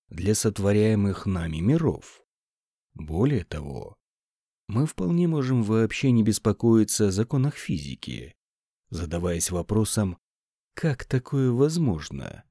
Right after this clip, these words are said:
Прежде всего, имеет значение только наша ничем не ограниченная воля Творца, а объяснение нашего творения лежит на плечах несчастных физиков и философов,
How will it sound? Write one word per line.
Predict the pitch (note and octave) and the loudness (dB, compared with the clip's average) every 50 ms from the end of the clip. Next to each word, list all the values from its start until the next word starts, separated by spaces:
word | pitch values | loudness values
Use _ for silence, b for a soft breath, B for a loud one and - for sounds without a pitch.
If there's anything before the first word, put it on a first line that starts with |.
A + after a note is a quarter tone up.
| _ _ _ _ _ _ _ _ _ _ _ _ _ | _ _ _ _ _ _ _ _ _ _ _ _ _
Прежде | - D#2 E2 F2 F2 E2+ E2 E2 | -8 -6 -6 -6 -6 -6 -8 -10
всего, | D#2+ - - - D#2 C#2+ C2+ - - - - _ _ _ _ _ _ _ _ _ - | -10 -10 -10 -10 -10 -12 -12 -14 -14 -16 -18 _ _ _ _ _ _ _ _ _ -8
имеет | - F2+ A2+ C#3+ D#3+ D#3+ C#3 A#2 | -4 -2 0 2 2 2 2 0
значение | A2 G#2 A2+ B2 A2+ - - C3 B2+ A#2+ A#2 A2 | 2 2 4 4 4 4 2 4 4 4 4 4
только | - - A2+ G#2+ - - G#2+ | 4 4 2 4 4 4 4
наша | G#2 G#2+ G#2 - - A2 | 4 4 4 2 2 2
ничем | G2+ G2 G2 G2+ G2+ - - - - E3+ E3 D3+ C#3 | 2 2 2 0 -2 -2 -4 -4 -2 -2 0 0 2
не | B2+ B2 A#2 | 4 4 4
ограниченная | A2+ G#2 A2 G#2+ A2 A2 A2 G#2 - - A2+ G2+ G2+ G2 F#2+ F2+ | 4 4 4 6 6 6 6 4 2 0 2 2 2 4 2 2
воля | E2 E2 F2+ F#2+ F#2 F2 E2+ | 0 0 0 0 0 -2 -4
Творца, | - - F2 F2+ E2+ D#2+ - - - - D3 D3 D3+ D3 - _ _ _ _ _ _ _ _ _ _ _ _ _ _ _ | -6 -6 -6 -6 -6 -6 -6 -8 -6 -2 0 0 0 0 -4 _ _ _ _ _ _ _ _ _ _ _ _ _ _ _
а | - F2+ F2 E2+ | -6 -4 -4 -4
объяснение | E2 F2 F2+ F2+ F2+ - - A2+ G#2 G2 F#2+ G2 | -6 -6 -6 -4 -4 0 2 2 4 4 2 2
нашего | F#2+ G2+ F#2+ - - A2+ G2+ F#2+ F#2+ | 2 0 0 0 0 0 -2 -2 -2
творения | - F#2 G2+ B2 D#3 D#3+ D3+ C3+ B2+ B2 A#2+ A2+ - _ _ _ _ _ _ | -2 0 0 2 2 2 2 2 2 2 0 0 -2 _ _ _ _ _ _
лежит | E2+ F2+ G#2+ A2+ A#2+ C#3+ D3+ D3+ - | -4 -2 -2 0 0 0 -2 -2 0
на | B2+ A#2+ | -2 0
плечах | A2+ A#2+ A#2 A2+ - - C3+ A#2+ - - | 2 2 0 0 2 0 0 0 0 0
несчастных | A#2 A2+ A2+ A2 - - - - B2 A2 - - A#2 B2 B2 - | 0 0 2 2 0 -2 -2 -2 -2 -2 -2 -2 -4 -4 -4 -6
физиков | - - D#3+ A2 - - - - - - A#1 - - - - _ _ _ _ _ _ _ _ - | -6 -4 -2 -2 -2 -4 -8 -10 -10 -10 -10 -12 -14 -18 -20 _ _ _ _ _ _ _ _ -4
и | F#2+ F2 | -4 -4
философов, | - - - C#3 B2+ C#3+ D#3+ F3 D3+ A2 - - E2+ - - - E2 C#2+ - - - - _ _ | -4 -4 -2 0 2 2 2 2 0 0 -2 -4 -4 -6 -6 -10 -10 -10 -14 -16 -20 -20 _ _